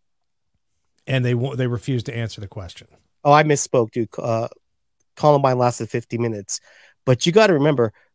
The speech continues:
Speaker 2: Columbine was the first of its kind. So you expect it to be messy and screw ups. You know what I mean? Dude, right now, school shootings and shootings in, uh, grocery stores, those are,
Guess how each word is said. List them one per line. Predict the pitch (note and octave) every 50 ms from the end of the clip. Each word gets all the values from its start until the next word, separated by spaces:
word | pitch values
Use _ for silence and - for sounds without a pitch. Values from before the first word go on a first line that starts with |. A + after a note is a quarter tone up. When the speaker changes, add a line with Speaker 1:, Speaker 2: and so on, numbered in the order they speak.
| _ _ _ _
Speaker 2:
Columbine | - - E3+ E3+ F#3 G#3+ B3 B3 G#3 D#3+ C#3 C3+ C3 B2+ A#2+ A#2+ B2 A#2+ - _ _ _
was | C3+ C#3+ C#3 B2+
the | A#2+ C3+
first | B2 - - D3+ D#3+ C#3+ -
of | D#3 C3 C3
its | C3 - -
kind. | - - C#3+ C3 A2+ G2+ F#2 F2 - _ _ _ _ _ _ _
So | - - - F#3 E3+
you | D#3+ D#3 F3+ G3+ G3
expect | F3 - - - - - - - F#3 F3+ - -
it | D#3+ -
to | -
be | D3 D3 C3+ B2+
messy | C3 C3 C3 - - - C#3+ B2+
and | A#2+ A#2 -
screw | - - - C#3+ C3 A#2+ G#2
ups. | G2 - - -
You | B2 A#2+
know | B2
what | C3 C3
I | C3
mean? | C3+ C3+ C#3 C#3+ - _ _ _ _ _ _ _ _ _ _ _ _ _
Dude, | - G3 G3 E3+ D#3 - _ - - -
right | E3 F#3+ G3+ G3
now, | G3+ G3 F#3+
school | F3+ - - G3 G3 G3+
shootings | F3+ - - G3+ G3 F3 F#3 F#3 F#3 E3+ -
and | - - D#3 C#3+ C3 -
shootings | - - F#3 E3+ F3 E3 D3
in, | C#3+ B2+ A#2+ B2 B2+ -
uh, | C3+ C3 B2 A#2+ A#2 B2
grocery | B2 C3+ D#3 E3+ - - F#3 F3
stores, | - - F3 F3 F3 F3 E3+ - - _ - - - _ _ _
those | A3+ B3+ C#4
are, | E4 -